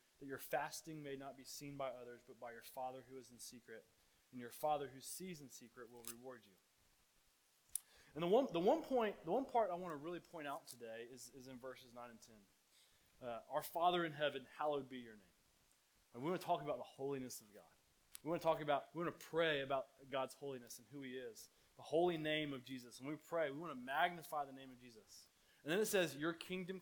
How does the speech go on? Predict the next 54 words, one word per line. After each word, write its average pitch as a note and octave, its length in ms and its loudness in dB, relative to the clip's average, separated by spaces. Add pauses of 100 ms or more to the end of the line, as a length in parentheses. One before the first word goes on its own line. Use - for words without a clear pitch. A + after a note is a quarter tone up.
come, B2 280 -8 (720)
your D3+ 260 4
will D3+ 380 4
be F3+ 180 -2
done B2+ 500 -4
on C3 220 -6
earth C#3+ 320 -2 (100)
as B2 80 -8
it B2 120 -12
is A#2+ 80 -16
in A#2+ 160 -18
heaven." G#2 160 -20 (920)
And C3+ 80 -8
so D3+ 100 2
one F3 140 4
of B3+ 60 8
the A3+ 80 4
things F3 240 0
I C#3+ 100 0
want E3 220 2
to D3 60 -4
call D#3+ 340 2
us D3 140 -2
to D3+ 80 -10
do C3+ 320 -4
in C3 60 -10
our C3 100 -8
new C3+ 160 -8 (100)
place C#3 320 -6
here, G#2+ 180 -16
our, B2 280 -12
our B2 40 -10
new B2 200 -8
location, C3 500 -8
as A#2 100 -16
we're, A#2+ 140 -12 (420)
as B2 80 -8
we're B2+ 260 -4 (500)
gathering E3 420 8
here D3+ 280 4
at C#3+ 100 2
our, C3+ 180 2 (140)
at B2+ 100 -6
Learning C3 260 -4
Gate, G#2+ 200 -14 (320)
I C3 40 0
want E3+ 160 0
to D3+ 100 -12
call D#3 400 4 (120)
us - 340 -12 (880)
to D3+ 80 -8
pray D#3+ 380 4
for C#3 180 -6
God B2+ 300 -2